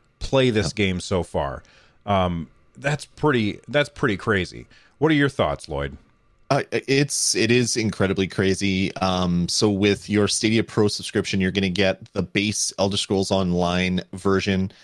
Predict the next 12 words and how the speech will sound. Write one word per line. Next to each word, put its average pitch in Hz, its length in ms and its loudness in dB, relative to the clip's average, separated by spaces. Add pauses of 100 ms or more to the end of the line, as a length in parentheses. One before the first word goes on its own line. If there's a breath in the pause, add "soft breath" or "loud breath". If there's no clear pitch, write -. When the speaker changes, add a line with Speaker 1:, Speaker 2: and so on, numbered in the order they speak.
(140)
Speaker 2:
which 92 240 -2
is 95 100 -4
the 92 140 0
original 95 340 0
content 87 520 -2
that 85 120 0
it 85 160 -2
launched 90 420 -2
with. 82 300 -2
You 95 160 2
also 104 240 0
get 92 320 0